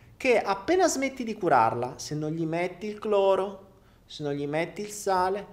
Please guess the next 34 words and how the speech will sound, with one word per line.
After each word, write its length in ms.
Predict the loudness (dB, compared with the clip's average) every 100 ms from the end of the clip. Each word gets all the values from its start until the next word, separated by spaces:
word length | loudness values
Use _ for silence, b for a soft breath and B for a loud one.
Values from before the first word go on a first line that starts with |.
| b b
se 180 | -10 -2
non 140 | -2
gli 140 | 0 2
metti 420 | 2 2 -2 2
quello 160 | 4
del 160 | 4 0
P 220 | 0 4
H, 560 | 4 4 -2 -6 -6 -8 B B -4
la 120 | -2
piscina 400 | 0 0 4 4
diventa 480 | 6 4 4 4 6
acida, 500 | 4 2 -4 -6 -6 -16 -20 _
diventa 880 | -8 -4 4 6 6 6 8 8 4 -2
una 220 | 0 2
pozza, 680 | 4 2 0 -2 0 0 -2
diventa 440 | -4 0 0 2 0
letteralmente 960 | 2 2 2 2 -2 -2 2 2 2
una, 460 | -2 2 0 0 -12 -4
una 180 | -2
palude. 840 | 4 4 4 0 4 4 4 -2 B B B
Cioè, 140 | -14 -12
se 120 | 2
voi 120 | 2
non 160 | 4 0
curate 360 | 4 4 4
una 80 | -2
piscina, 320 | -4 -4 -4
diventa 400 | -2 0 0 0
una 180 | 0 2
palude 480 | 2 2 2 4 6
nell'arco 460 | 6 4 4 2 -2
di 80 |
pochi 300 | -2 -6 -4
giorni. 460 | 0 2 2 0